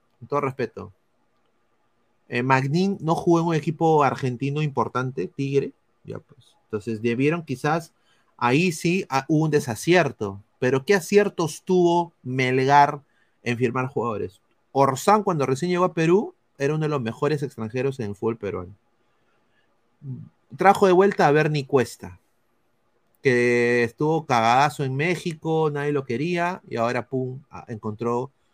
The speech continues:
¿no? Tra-, trago a Borda Cajar también, lo tra-, lo trajo. O sea,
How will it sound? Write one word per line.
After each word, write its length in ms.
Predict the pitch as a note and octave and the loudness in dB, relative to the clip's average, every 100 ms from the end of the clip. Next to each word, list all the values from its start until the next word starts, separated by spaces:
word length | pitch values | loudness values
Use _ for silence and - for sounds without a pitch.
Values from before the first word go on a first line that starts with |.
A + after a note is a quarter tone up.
| _ _ _ - | _ _ _ -8
¿no? 180 | C#3 | -8
Tra-, 600 | - D#3 F#3 F#3+ - D3+ - | -6 0 2 2 -2 -10 -4
trago 380 | F#3 G3+ G3 | 0 2 4
a 220 | G3 G#3 - | 4 2 -4
Borda 500 | C#3 C3+ C#3+ C#3+ C#3 | -4 -2 0 -2 -4
Cajar 500 | B2 D#3+ F3 F#3 - | -6 -2 -2 -2 -8
también, 580 | B2 C3 D#3+ F3 F3 D#3+ _ _ _ _ _ | -8 -4 -4 -6 -10 -18 _ _ _ _ _
lo 80 | A2+ | -10
tra-, 340 | C3+ D3 D3+ | -4 -4 -4
lo 140 | A#2 A2+ | -10 -8
trajo. 480 | D3 D#3+ - C3 C3+ _ _ _ _ _ _ _ | -6 -6 -8 -12 -14 _ _ _ _ _ _ _
O 80 | B2 | -4
sea, 320 | E3+ E3+ - | 4 4 2